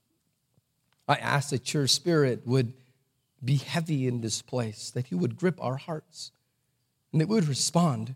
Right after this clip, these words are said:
with greater love and devotion and missional zeal for your glory, we ask, Jesus.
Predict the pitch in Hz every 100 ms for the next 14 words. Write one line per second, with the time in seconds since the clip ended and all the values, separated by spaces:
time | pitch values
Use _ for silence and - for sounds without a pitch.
0 | - 127 123 _ _ _ _ _ _ _
1 | - 190 147 139 139 117 107 110 127 117
2 | 120 143 143 - 117 107 107 _ _ _
3 | _ _ _ _ _ _ _ _ _ _
4 | _ _ _ _ - 143 139 143 185 170
5 | - 131 107 113 110 110 147 131 120 110
6 | 113 _ _ _ _ _ _ _ _ _
7 | - 151 139 127 120 120 113 113 104 _
8 | _ - 123 110 104 - _ 98 _